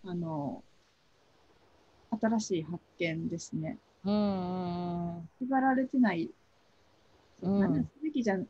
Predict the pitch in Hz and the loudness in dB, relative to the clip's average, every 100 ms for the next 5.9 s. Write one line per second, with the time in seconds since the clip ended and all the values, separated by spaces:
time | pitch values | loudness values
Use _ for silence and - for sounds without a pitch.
0 | _ - 269 302 240 208 - _ 240 254 | _ -2 2 4 2 -2 -4 _ 2 4
1 | 226 190 170 - _ _ _ _ _ _ | 4 2 -2 -2 _ _ _ _ _ _
2 | _ 254 233 196 165 160 - - - _ | _ 0 2 2 2 0 -2 -8 -20 _
3 | _ _ _ - 175 - - - 233 226 | _ _ _ -4 -2 -4 -10 0 2 4
4 | 226 240 226 220 208 208 180 160 165 156 | 2 2 2 2 2 2 2 0 0 0
5 | 160 165 151 165 165 151 - - - | -2 -4 -4 -2 -2 -4 -8 -18 -20